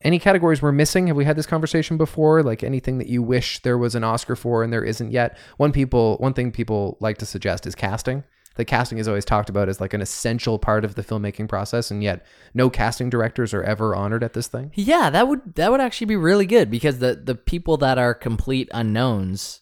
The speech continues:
Speaker 2: um, you know, you could shout someone out for putting a first timer in a movie who ended up being incredible. Like
Speaker 1: It's said all the time. Like, the, I know the producers and directors often have a say.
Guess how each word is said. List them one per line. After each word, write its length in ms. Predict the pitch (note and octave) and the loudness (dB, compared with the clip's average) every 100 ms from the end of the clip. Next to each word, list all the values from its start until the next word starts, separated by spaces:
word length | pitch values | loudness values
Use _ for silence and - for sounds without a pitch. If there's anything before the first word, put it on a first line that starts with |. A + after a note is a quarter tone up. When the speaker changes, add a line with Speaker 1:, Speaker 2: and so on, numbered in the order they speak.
| _ | _
Speaker 2:
um, 480 | - F#2+ F#2+ F2+ F2+ - _ | -10 -6 -6 -6 -8 -12 _
you 160 | B2+ | -2
know, 120 | A#2 | 0
you 180 | G#2+ A#2 | 0 -2
could 260 | A#2+ A#2 - | -4 -6 -4
shout 460 | - - B2 B2+ | -4 2 2 2
someone 240 | - B2 A2+ | -2 -2 0
out 240 | C3 G2 | -2 -2
for 100 | - | -6
putting 300 | G2 A#2 A2+ | -2 -2 -2
a 40 | F#2+ | -4
first 380 | - G#2+ G2+ | -4 -6 -4
timer 400 | - G#2+ A2 G#2+ | -4 -2 -2 -2
in 80 | G#2 | -4
a 20 | |
movie 360 | G2+ G#2+ G#2 F2 | -2 -2 -2 -4
who 140 | F#2+ | -4
ended 200 | F#2+ F#2+ | -4 -4
up 160 | F#2 F2+ | -6 -6
being 380 | F#2+ F#2 F#2 F2+ | -6 -6 -8 -8
incredible. 640 | F#2+ G2 A2+ G2+ E2 D#2 | -8 -4 -4 -4 -8 -2
Like 80 | E3 | 2
Speaker 1:
It's 100 | F#3 | 2
said 240 | - C4 C#4+ | 2 2 4
all 160 | B3+ | 4
the 80 | C4+ | 2
time. 300 | - E3+ G3 | 2 2 4
Like, 200 | B2 C3+ | 2 2
the, 80 | D#3 | 4
I 80 | D#3+ | 4
know 120 | F#3 | 4
the 80 | E3 | 2
producers 460 | D#3 E3 E3 D3+ | 2 2 2 0
and 80 | C#3 | 0
directors 320 | B2+ C3 C3 | 2 2 2
often 240 | A#2+ A#2+ - | 2 2 0
have 180 | A2+ A#2 | -2 0
a 40 | |
say. 600 | - - C#3+ F2 G2+ E3+ | 0 4 4 4 0 -2